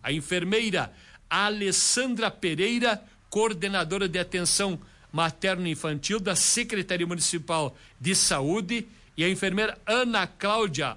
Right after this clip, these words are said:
a Ana Cláudia Chaves, que é enfermeira alto padrão aí, hein? Coordenadora de enfermagem da área materno-infantil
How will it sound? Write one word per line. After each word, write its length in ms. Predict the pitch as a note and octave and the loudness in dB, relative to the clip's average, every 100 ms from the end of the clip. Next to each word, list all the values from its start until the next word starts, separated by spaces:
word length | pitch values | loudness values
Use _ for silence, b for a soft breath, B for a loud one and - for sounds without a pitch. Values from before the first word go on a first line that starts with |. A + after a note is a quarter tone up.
| - | -4
a 560 | D#3 G3+ G#3+ G3 F3+ E3 | 0 2 2 0 -2 -2
Ana 240 | G3 A3 | 0 0
Cláudia 380 | - F#3+ G3 F#3+ | 0 0 0 0
Chaves, 340 | - F3+ G3+ | 0 0 0
que 140 | - B3 | 0 0
é 240 | B3 E3+ | 0 0
enfermeira 420 | C#3+ E3+ D#3 F#3 | -2 -4 -2 0
alto 200 | G3+ G#3+ | -2 -2
padrão 500 | - A#3 E3+ G3 G#3+ | -4 -2 -2 0 0
aí, 100 | E3 | 2
hein? 220 | F3+ F3+ F#3+ B B B | 0 -2 -4 B B B
Coordenadora 1040 | F#3+ G3+ F3 G3 E3+ C3 G#2 F3+ A#3+ C4+ | 0 2 0 2 2 0 -2 2 2 2
de 140 | A3 G#3+ | 0 -2
enfermagem 880 | G3 - D3+ C3+ D#3+ A3 A#3+ A3 A#3+ | -2 -2 -2 0 2 2 2 0 -2
da 160 | E3+ | 0
área 320 | E3+ G3+ G#3+ - B B | 0 0 -2 -4 B B
materno-infantil 1300 | D#3+ E3+ C#3+ - G#3+ A3 G#3+ - G3 D#3 - A3+ A3+ | -2 0 -2 -2 0 0 -2 0 -2 -2 -2 -2 -2